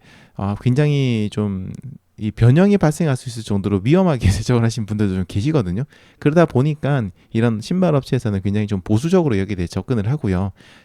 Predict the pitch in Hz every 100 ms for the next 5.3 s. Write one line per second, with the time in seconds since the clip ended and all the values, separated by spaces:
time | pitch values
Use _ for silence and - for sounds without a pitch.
0 | _ 98 143 165 190 185 165 117 98 107
1 | 120 90 98 127 156 151 135 110 120 107
2 | 90 - _ _ - 123 143 147 139 98
3 | 120 151 160 135 131 123 92 113 151 _
4 | - 127 202 - 151 123 117 104 113 92
5 | 90 101